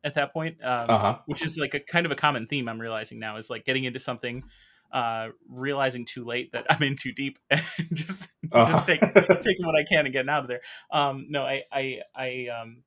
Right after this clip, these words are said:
Speaker 1: I, I left with an English degree because the, the time it would have taken to get that licensure for teaching, um, ended up being a little lengthier than I expected.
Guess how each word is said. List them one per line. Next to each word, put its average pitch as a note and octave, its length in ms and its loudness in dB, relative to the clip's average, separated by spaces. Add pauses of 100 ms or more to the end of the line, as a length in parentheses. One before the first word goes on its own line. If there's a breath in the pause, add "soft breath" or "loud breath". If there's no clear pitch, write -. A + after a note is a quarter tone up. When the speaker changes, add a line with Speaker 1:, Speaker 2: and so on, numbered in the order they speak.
(140)
Speaker 1:
I, C3 260 -4
I B2+ 200 -6
left D#3+ 240 -4
with D3 80 -8
an C3 100 -4
English C3+ 240 -8
degree B2 240 -10
because B2 300 -14
the, A#2 340 -8
the A2+ 240 -10 (520)
time B2+ 260 -4
it A#2+ 80 -8
would A#2+ 80 -8
have A#2 80 -12
taken B2 240 -8
to A#2 80 -10
get A#2 120 -4
that A#2 120 -4
licensure A2+ 440 -4
for A#2 120 -14
teaching, B2+ 480 -6 (480 soft breath)
um, A2+ 380 -4 (100)
ended A2+ 240 -6
up A2+ 160 -8 (260)
being A2+ 420 -8 (120)
a C#3 40 -2
little B2+ 200 -2
lengthier A2+ 360 -6
than G#2+ 140 -10
I G#2+ 60 -8
expected. G#2+ 480 -14